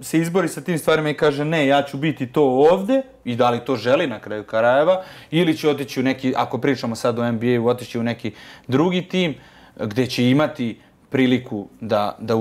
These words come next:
da, da pokaže ono što je, za-, zašto je u stvari tu,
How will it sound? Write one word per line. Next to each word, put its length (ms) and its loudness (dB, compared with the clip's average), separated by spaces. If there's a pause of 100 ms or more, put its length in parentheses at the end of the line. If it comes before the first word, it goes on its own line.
(100)
da, 260 -2
da 480 -2
pokaže 500 0
ono 220 -6
što 200 -12
je, 160 -8
za-, 200 -6
zašto 340 -2
je 20 -6
u 40 -8
stvari 260 -6
tu, 320 0